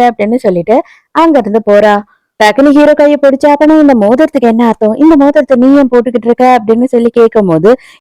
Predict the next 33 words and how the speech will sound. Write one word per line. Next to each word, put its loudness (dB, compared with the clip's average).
"இந்த 2
மோதிரம் 2
ஹாஸ்பிட்டல் 0
ரூம்ல 2
எங்க 2
அக்கா 0
கழட்டி 0
வச்சிருந்தா 0
போல, 0
நான் -2
தான் 0
சும்மா 2
நல்லா 0
இருக்கே 0
போட்டு 0
பார்க்கலான்னு 0
எடுத்து -6
போட்டு -2
பார்த்தேன், 0
இதுல 2
எந்த 0
ஒரு 0
ஃபீலிங்கும் 0
எனக்கு 0
கிடையாது" 0
அப்படின்னு -4
சொல்லி 0
தூக்கி -2
தண்ணியிலயே 2
கடாசிடுறா. 0
"இதுக்கு 0
மேலேயாவது 2
அசிங்கமா 0